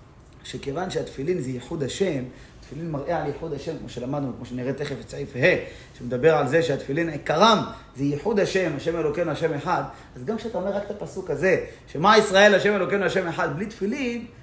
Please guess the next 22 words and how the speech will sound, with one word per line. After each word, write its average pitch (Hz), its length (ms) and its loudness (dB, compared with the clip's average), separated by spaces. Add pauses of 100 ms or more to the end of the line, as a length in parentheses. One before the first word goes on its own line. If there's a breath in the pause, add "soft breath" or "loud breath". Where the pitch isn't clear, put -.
(140 loud breath)
זה 202 100 -2
כבר 277 300 8
יש 233 180 12
פה 214 400 6 (220 loud breath)
איזשהו 165 460 0
פגם. 135 200 0 (340 loud breath)
לא 311 160 6
על 208 60 6
זה 175 120 4
הגמרא 147 280 2
דיברה, 120 260 -4
הגמרא 143 280 -4
דיברה 165 340 4
על 156 100 4
"וקשרתם", 156 460 4 (120)
זה 143 280 0
מפורש 143 340 0
ככה 143 220 -4
בראשונים, 135 480 -4
הבינו 143 200 -4
את 139 80 -6
הגמרא, 123 300 -6